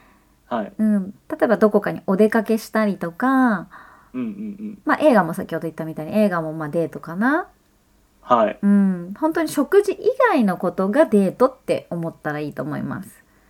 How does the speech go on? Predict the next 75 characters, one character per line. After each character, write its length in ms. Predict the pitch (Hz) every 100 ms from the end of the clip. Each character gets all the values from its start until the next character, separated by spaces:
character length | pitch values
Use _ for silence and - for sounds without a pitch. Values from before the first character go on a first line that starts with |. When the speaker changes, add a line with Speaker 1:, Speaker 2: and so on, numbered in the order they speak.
| _ _ _ -
Speaker 1:
あ 80 | 131
ー、 300 | 143 143 139
な 100 | 135
る 60 |
ほ 100 | 127
ど、 60 | 131
な 60 | 127
る 40 |
ほ 100 | 123
ど。 240 | 120 113 -
Speaker 2:
は 220 | 208 190
い。 100 | 170
食 220 | - 196 214
事 120 | 214
プ 120 | 254
ラ 140 | 311
ス 120 | 359 349
ア 80 |
ル 120 | 294 208
フ 100 | 160
ァ 100 | -
で 80 | -
す 120 | 185
ね。 240 | 202 208 - _ _ _ -
Speaker 1:
う 60 | 135
ん 20 |
う 40 |
ん 40 | 123
う 40 |
ん 460 | 127 127 - - - - 196
う 40 |
ん。 40 |
Speaker 2:
う 20 | 196
ん。 320 | 185 175 202 - - - - _
で、 220 | 233 247 208
ど 160 | 311
こ 160 | 523 554
に 100 | 302
行 80 | 202
っ 40 |
た 180 | - 214
り、 440 | 190 190 185 170 - -
何 260 | 202 349 453
し 80 | -
て 100 | 208
い 40 |
い 60 | 190
か 200 | 185 175
わ 140 | 190
か 140 | 190
ら 120 | 262 311
な 100 | 214
い 40 |
っ 60 | 190
て 120 | 175
人 160 | -
も 120 | 165 165
い 40 |
る 120 | 175
と 120 | 170
思 200 | 180 185
う 20 | 180
ん 40 |
で 80 | 160
す 120 | -
け 80 | 160
れ 100 | 156
ど 140 | 156
も。 360 | 190 226 170 - - - - -
Speaker 1:
は 220 | - 131
い。 100 | - - _
Speaker 2:
そ 140 | - 240
れ 100 | 403
っ 80 |
て、 600 | - - 208 208 175 151